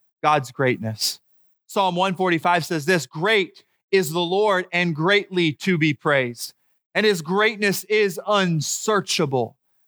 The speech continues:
We can't even find the great, all of the greatness of God. "I want one generation shall praise thy works to another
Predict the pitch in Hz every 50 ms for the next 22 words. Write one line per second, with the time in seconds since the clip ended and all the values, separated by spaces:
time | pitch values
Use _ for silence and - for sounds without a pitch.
0 | _ _ _ _ - 196 220 - 254 240 226 220 226 190 185 190 180 156 - -
1 | 208 214 226 226 220 208 190 170 147 160 151 131 156 160 170 - 165 170 170 165
2 | 160 151 139 151 139 131 143 156 127 131 123 110 - - 143 113 - - - 120
3 | 110 110 - _ _ _ _ _ _ _ _ _ _ _ - 190 202 208 233 226
4 | 180 170 214 226 233 208 160 220 226 202 190 185 196 208 233 208 - - 202 180
5 | 160 - - 196 180 170 - - _ _ _ _ _ _ - 214 226 233 226 180
6 | 175 202 185 180 180 180 202 220 208 208 - - - 196 185 175 170 180 202 214
7 | 196 165 143